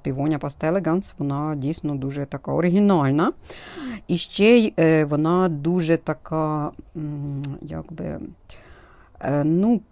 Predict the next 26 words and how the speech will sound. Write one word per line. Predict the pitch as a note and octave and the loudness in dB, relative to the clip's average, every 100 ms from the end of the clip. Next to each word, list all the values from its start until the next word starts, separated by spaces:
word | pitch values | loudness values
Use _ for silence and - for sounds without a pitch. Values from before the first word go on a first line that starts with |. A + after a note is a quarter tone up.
| - | -4
на | E3+ F3+ | 2 2
кожному | - A#3 B3+ G#3+ F#3+ F#3 F3+ F3 - | 2 2 4 6 6 6 6 4 2
етапі | F3 G#3 F#3 D#3 D3 C#3+ C#3+ | 2 4 4 2 0 2 0
розпуску | F3+ F#3 E3+ - D3+ - - D3 | 0 0 -2 -4 -8 -8 -4 0
і | D#3 | 0
розкриття | D#3+ - D#3+ E3 C#3+ | 0 -2 -2 -2 -4
квітки | - D#3 G#3+ - C#4+ G3+ | 0 0 0 2 4 6
вона | D#3 D3+ E3+ A3+ | 4 4 4 2
є, | F3+ D3+ E3+ G3+ G3+ G3 | 2 2 4 4 2 0
е, | D3+ D3 C#3+ - - - | -2 -2 -4 -6 -8 -10
ну, | - D3+ C#3+ | -6 -4 -2
має | D3 E3 | 2 4
унікальні | F3 F#3+ F3+ - E3+ F#3+ G3 F#3 | 6 4 4 2 4 4 6 4
свої | F3+ E3 D#3+ | 2 0 0
відтінки. | G3 - B3 F3 - - - - G#3 - | 0 4 4 4 -4 -8 -18 -20 -10 2
На | E3 | 2
початку | E3+ E3+ - D4+ - G#3 | 2 -2 0 0 0 -2
взагалі | F#3 F3+ F#3 E3+ | 0 2 2 2
отой | D3+ - F3 D#3 - | -2 -2 -2 -2 -6
пуп'янок, | - A3 F3+ D#3+ D3 | -10 -2 2 2 2
як | C#3+ | -4
тільки | - G3+ E3+ | -4 -6 -2
він | E3 | -2
відкривається, | D3+ - D#3 D3+ F3 F3+ D3 D3+ | -2 -6 -4 0 2 4 2 0
він | E3+ F#3 | 0 0
такого, | D3+ - G3+ E3+ D3 | -4 0 2 2 0